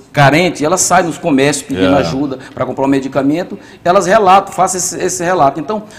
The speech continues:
Speaker 1: o que que acontece? O diretor do hospital, ele tem essa responsabilidade, o secretário de saúde tem que haver, é, as reuniões falando dessa, de-, dessa situação, do atendimento de qualidade.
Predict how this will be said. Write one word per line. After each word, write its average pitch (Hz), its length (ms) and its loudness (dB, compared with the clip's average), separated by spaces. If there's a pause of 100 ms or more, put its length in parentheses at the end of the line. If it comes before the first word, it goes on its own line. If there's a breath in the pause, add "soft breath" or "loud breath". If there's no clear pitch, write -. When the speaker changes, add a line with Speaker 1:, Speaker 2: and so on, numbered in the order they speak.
(120)
Speaker 1:
o 180 80 -8
que 220 140 -4
que 220 60 -2
acontece? 180 460 -2
O 151 60 -2
diretor 202 540 0
do 175 120 -2
hospital, - 800 0 (200 loud breath)
ele 156 120 -4
tem 190 140 -4
essa 190 180 -2
responsabilidade, 202 1080 0
o 131 40 -8
secretário 175 600 0
de 156 80 -10
saúde 147 500 -2 (280 loud breath)
tem 196 140 -2
que 202 100 -4
haver, 147 840 0 (120)
é, 107 100 0
as 110 140 -2
reuniões 175 720 0 (200 loud breath)
falando 170 340 0
dessa, 185 220 -2
de-, 135 200 -8
dessa 190 320 -2
situação, 202 580 -6
do 151 80 -2
atendimento 180 580 -4
de 160 100 -12
qualidade. 98 640 -4